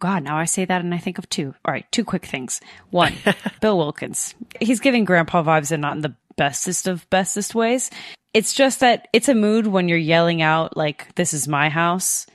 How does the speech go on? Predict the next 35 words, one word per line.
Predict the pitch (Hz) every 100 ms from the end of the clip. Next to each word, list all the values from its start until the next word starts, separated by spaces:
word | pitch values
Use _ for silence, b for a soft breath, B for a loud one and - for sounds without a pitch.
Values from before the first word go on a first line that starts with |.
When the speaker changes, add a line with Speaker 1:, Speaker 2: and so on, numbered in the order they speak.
| b -
Speaker 1:
It, | - -
it | 240
was | 254 -
just | 214
a | 190
vibe. | 151 147 151 127
It | 151
was | 147 143
a |
mood | 160 190 196 185 - -
that | 160
I | 165
could | - 170 - _ B B B
see | - 185
myself | 175 165 - 165 156
wanting | 165 160 156
to | 151
scream, | - 180 165 160
like, | 147 -
"This | 277 285
is | 269 254
my | 254 240
house." | 233 220 180 - - - B B B B
But | 294
also | 349 403
kinda | - 381 392
sad | - 294 330 269 175 165 -
that | 233
he | 233 311
was | 302 285
really | 294 285
ultimately | 262 262 254 240 233
just | 226 226
a | 190
vessel. | 185 202 - 220 226